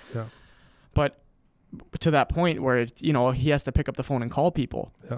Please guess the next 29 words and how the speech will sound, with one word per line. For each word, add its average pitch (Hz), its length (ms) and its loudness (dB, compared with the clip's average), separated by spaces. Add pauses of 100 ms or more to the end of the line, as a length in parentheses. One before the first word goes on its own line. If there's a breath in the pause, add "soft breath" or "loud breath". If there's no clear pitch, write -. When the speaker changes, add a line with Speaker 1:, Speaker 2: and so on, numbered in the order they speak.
(120)
Speaker 2:
Okay, 151 120 0
if 120 80 -2
you 147 40 4
don't 175 80 6
know 190 80 8
how 180 40 6
to 151 80 6
read, 123 460 0 (540)
if 147 100 -10
you 143 60 2
don't 156 120 0
know 156 80 4
how 151 80 4
to 131 60 4
put 151 180 0
a 131 40 0
sentence - 360 -4
together, 113 400 -4
Speaker 1:
Yeah. 113 200 -2
Speaker 2:
if 131 100 -2
you 147 60 2
don't 156 120 2
know 156 80 4
how 151 80 4
to 147 60 0
give 139 200 0
a 143 60 -2
good 135 140 2
answer, 135 480 -2